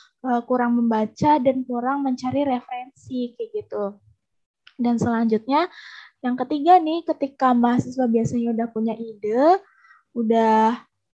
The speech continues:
hmm, punya gagasan itu biasanya mereka itu kurang percaya diri nih hambatannya. Nah,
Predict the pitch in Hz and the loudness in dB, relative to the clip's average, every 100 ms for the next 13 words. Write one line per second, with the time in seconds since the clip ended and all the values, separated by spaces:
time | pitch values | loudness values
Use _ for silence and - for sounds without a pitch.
0 | - 233 220 220 214 214 208 - 226 233 | -6 -4 -2 -2 -2 -4 -6 -6 -4 -4
1 | 226 220 214 220 240 233 269 339 269 247 | -4 -4 0 0 -2 -4 -2 2 2 2
2 | 262 320 330 277 269 269 349 311 302 285 | -2 -2 -2 -4 -4 -6 -6 -2 0 0
3 | 285 269 - 254 233 220 269 311 311 294 | -2 -2 0 0 2 2 2 0 -4 -4
4 | 277 226 214 208 214 214 220 214 208 220 | -2 0 0 0 -4 -4 -2 -2 -2 -6
5 | - - - - 233 | -14 -20 -18 -6 -4